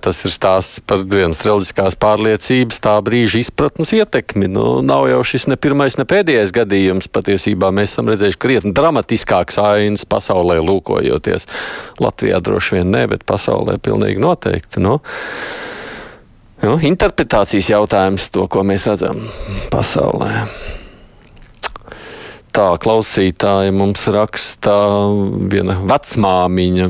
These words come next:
Martas kundze: "Esmu šokā par gājienu divdesmit ceturtajā aprīlī.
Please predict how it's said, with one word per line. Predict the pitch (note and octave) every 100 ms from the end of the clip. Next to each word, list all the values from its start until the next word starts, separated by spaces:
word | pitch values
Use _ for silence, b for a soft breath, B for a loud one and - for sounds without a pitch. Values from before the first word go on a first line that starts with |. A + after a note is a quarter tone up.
| G#2
Martas | G2+ - -
kundze: | - A2+ G#2 G2 G#2+
"Esmu | B2+ -
šokā | - C#3+ - B2
par | A2 - F2+
gājienu | G#2 C#3 D3 C#3 B2+
divdesmit | B2+ - D#3+
ceturtajā | - - F3 E3+
aprīlī. | - E2 D#2+ - -